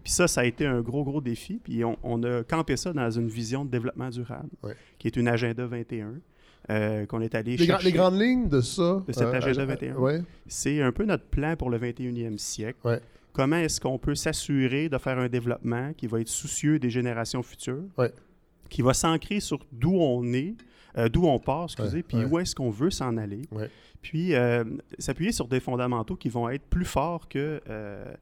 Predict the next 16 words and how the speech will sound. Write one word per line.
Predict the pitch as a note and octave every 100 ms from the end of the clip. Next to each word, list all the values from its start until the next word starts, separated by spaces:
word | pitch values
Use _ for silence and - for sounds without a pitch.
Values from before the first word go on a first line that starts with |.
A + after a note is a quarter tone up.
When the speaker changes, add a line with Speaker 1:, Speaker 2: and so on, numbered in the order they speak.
| _ - - -
Speaker 1:
que, | A#2 A2
que, | C3
que | C3 A#2
ceux | - F3
d'une | C3 A2+
mode | G#2+ B2+ C3+ A2+
passagère. | B2 A2 A2+ G2+ G2 F#2+
Speaker 2:
Ouais. | A#2 G2+ - - - - -
Speaker 1:
Donc, | A2+ -
euh, | B2+ A#2+ A#2 A#2 A2 G#2+
puis | -
de | -
faire | F#3+ G3
des | C#3+
choix | B2 - C3+
difficiles. | C3 - - - A#2+ C3+